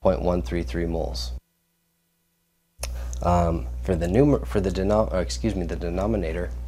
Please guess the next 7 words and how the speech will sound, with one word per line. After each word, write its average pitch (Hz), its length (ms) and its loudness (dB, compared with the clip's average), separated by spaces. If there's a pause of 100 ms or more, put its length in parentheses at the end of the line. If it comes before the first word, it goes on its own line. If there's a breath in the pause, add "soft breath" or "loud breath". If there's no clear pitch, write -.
(1500)
um, 85 420 0 (240)
the 92 80 0
molarity 110 520 4
has 92 220 0
units 95 320 0
of 82 180 -2
liters 90 640 0